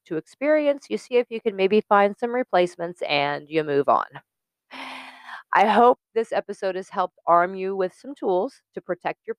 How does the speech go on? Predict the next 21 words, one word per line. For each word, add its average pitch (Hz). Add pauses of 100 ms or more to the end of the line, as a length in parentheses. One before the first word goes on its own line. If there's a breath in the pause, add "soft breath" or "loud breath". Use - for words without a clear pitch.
plants -
from 240
frost 175
when 220
necessary. 160 (600)
Don't 240
forget 269
to 277
send 226
me 233
your 208
gardening 175
questions 254
for 190
our 165
first 175
Can 180
You 175
Dig 151
It 190
episode 233